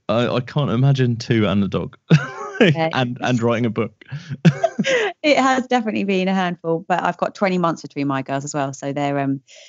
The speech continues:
Speaker 2: they're quite close in age. So it is definitely, uh, it's definitely keeps you on my toes.
Speaker 1: Yeah. Yes. How, how old are your two?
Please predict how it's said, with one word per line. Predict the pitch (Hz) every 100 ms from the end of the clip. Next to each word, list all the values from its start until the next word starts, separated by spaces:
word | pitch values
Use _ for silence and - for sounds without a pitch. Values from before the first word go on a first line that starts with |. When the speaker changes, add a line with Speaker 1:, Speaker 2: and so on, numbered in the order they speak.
| _
Speaker 2:
they're | -
quite | - 147
close | 156 147 151
in | 135
age. | 127 123 -
So | 147
it | 139
is | 170 151
definitely, | 165 139 - 175 160 156 - - - _ _ -
uh, | 247 247 254 240 - -
it's | 302
definitely | - 285 214 220
keeps | 233 214
you | 214
on |
my | 208
toes. | 208 170 180 226 - -
Speaker 1:
Yeah. | 107 117 127 120 101 92 123
Yes. | - 165 143
How, | 117 143 -
how | 147
old | 180 185
are | 190
your | 196
two? | - 208 247